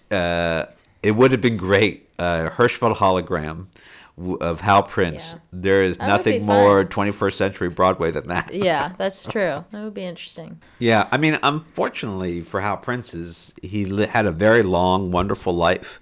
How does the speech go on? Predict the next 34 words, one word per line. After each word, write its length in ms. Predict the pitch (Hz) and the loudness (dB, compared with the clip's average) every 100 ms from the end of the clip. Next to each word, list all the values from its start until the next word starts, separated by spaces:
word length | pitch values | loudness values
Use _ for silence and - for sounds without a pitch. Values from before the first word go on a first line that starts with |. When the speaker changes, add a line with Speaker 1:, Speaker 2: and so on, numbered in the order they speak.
| - | -10
Speaker 2:
Mm-hmm. 340 | 202 185 185 95 | -6 -4 -2 0
Speaker 1:
uh, 720 | 98 92 90 90 87 85 82 - 82 - | 2 4 2 2 2 0 -2 -4 -14 -4
but 420 | 107 110 104 - | 2 4 2 -2
he 300 | - - 117 | -14 -2 0
lived 320 | 107 120 117 | 4 4 4
to 80 | 117 | 0
see 240 | 104 117 110 | -2 0 0
himself, 540 | 101 98 107 95 - _ _ _ _ - - | 0 0 2 2 0 _ _ _ _ -20 -8
uh, 640 | 90 87 85 82 82 80 78 85 - - _ - | -2 0 2 0 0 -2 -4 -10 -20 -20 _ -12
Speaker 2:
He 60 | |
lived 200 | 170 165 | -10 -6
too 40 | - | 2
Speaker 1:
I 40 | |
wouldn't 180 | 160 165 | 4 4
Speaker 2:
long. 40 | |
Speaker 1:
say 100 | 160 | 4
become 320 | 120 123 127 113 | 2 2 2 4
irrelevant 640 | 92 98 110 139 160 185 | 4 4 4 2 -2 -4
Speaker 2:
He 60 | |
lived 120 | 185 175 | -2 0
Speaker 1:
because 220 | - - | 2 2
Speaker 2:
too 80 | 185 | 2
Speaker 1:
he 40 | |
was, 260 | 165 156 147 | 4 2 -2
Speaker 2:
long, 80 | 170 - 170 165 | -8 -12 -10 0
yeah. 40 | |
Speaker 1:
he, 160 | 143 - | 2 2
he, 500 | 127 135 131 123 - | 0 0 0 0 -6
he 320 | - - 143 | -20 -4 -2
was 220 | 135 127 - | 2 0 -2
still 460 | - 127 131 123 | 0 4 6 6
fostering 720 | 120 - 107 107 - 113 107 95 | 2 2 4 4 2 -2 0 -2
and 100 | 85 | -4
encouraging 800 | 82 - 101 101 98 92 87 | -6 -2 0 0 -2 -2 -4